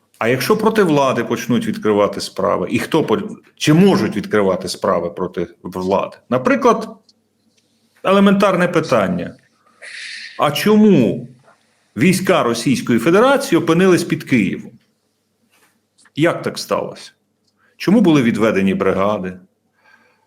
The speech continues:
А розібралися в питаннях, е, по розмінуванню півдня України?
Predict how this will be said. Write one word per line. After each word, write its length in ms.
А 720
розібралися 720
в 100
питаннях, 600
е, 600
по 140
розмінуванню 1160
півдня 340
України? 720